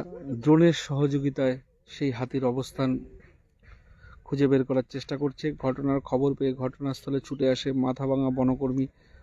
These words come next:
কোচবিহারের বনকর্মীরা। মাথাভাঙা মহকুমা পুলিশ আধিকারিক সমরেন হালদার, মাথাভাঙা থানার আইসি হেমন্ত শর্মা, ঘোকসাডাঙ্গা থানার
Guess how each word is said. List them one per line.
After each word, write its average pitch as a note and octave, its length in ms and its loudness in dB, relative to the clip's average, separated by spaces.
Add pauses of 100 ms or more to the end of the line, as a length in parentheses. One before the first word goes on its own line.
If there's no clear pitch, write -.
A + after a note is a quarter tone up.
(120)
কোচবিহারের C#3 600 2
বনকর্মীরা। C3 640 2 (1200)
মাথাভাঙা C#3 480 4 (800)
মহকুমা D3+ 480 4
পুলিশ D3 360 0
আধিকারিক C#3 520 2
সমরেন C#3 440 2
হালদার, C3 400 2
মাথাভাঙা B2+ 440 0
থানার B2+ 280 0
আইসি B2+ 360 2 (440)
হেমন্ত C3 320 2
শর্মা, C3 340 4 (240)
ঘোকসাডাঙ্গা D3 480 0
থানার C3+ 240 -2